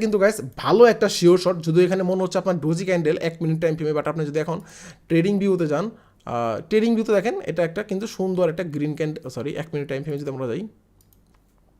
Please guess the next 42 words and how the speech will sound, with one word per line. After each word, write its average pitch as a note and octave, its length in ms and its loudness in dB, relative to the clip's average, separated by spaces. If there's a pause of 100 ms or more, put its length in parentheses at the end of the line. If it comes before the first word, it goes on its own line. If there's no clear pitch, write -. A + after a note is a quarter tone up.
(400)
দেখেন, G3+ 240 -2
এক F#3+ 100 -6
মিনিট G3 160 2
টাইম G3 140 4
ফ্রেমে A3 160 0
এটা G3+ 120 0
একটা G3 100 -4 (100)
গ্রিন E3+ 220 0
ক্যান্ডেলেই F#3 380 0 (160)
ওপেনিং D#3+ 320 -2
দিয়েছে। B2 260 -2 (540)
এখানে G#3+ 320 0
হচ্ছে G3+ 200 2 (100)
এ-, F#3 180 -2
এটাকে F#3+ 260 0
ডোজি E3 240 2
দেখাচ্ছে, F#3 300 0 (100)
কিন্তু F3 220 -2
দেখেন, F3 180 0
এই E3 60 -2
যে D#3+ 60 -2
এখানে D#3+ 140 -2
একটা D#3 160 -2
গ্যাপ C3 240 -4
আছে, E3 140 -6 (200)
কিন্তু D#3 220 -8
এই, D3 40 -2 (140)
এই C#3 80 -4
যে B2+ 120 -4
দেখেন, A2+ 220 -6
এই, A#2 140 -6
এইখানে B2+ 280 -8
একটা D#3+ 120 -10 (100)
গ্যাপ G2+ 240 -8
আছে, - 160 -20 (1300)
কিন্তু D3+ 200 -2 (100)
এটা F3+ 180 0
হচ্ছে F3 180 -2 (160)
আপনার D#3+ 240 -2 (220)
শিওর C#3+ 220 0
শট। A2+ 180 -6
দেখেন, A#2 120 -8